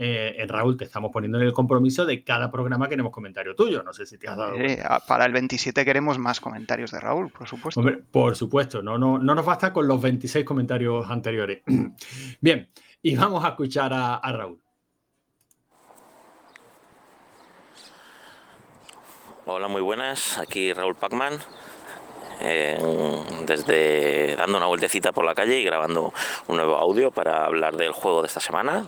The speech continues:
Speaker 3: de los Recres de Mariano, que ha sido Cabal. Es un juego de disparos, un shoot 'em up, muy chulo, muy guay.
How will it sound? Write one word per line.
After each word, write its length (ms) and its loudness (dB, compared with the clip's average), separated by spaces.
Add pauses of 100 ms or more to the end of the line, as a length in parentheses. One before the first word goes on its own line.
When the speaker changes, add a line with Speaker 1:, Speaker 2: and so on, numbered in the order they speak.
Speaker 3:
de 380 -2
los 240 0
Recres 500 0
de 200 2
Mariano, 420 0 (1120)
que 100 0
ha 20 2
sido 760 2
Cabal. 360 2 (920)
Es 100 -2
un 60 2
juego 220 4
de 60 4
disparos, 400 2
un 80 0
shoot 180 -4
'em 100 0
up, 140 0 (720)
muy 300 2
chulo, 260 2
muy 140 2
guay. 320 2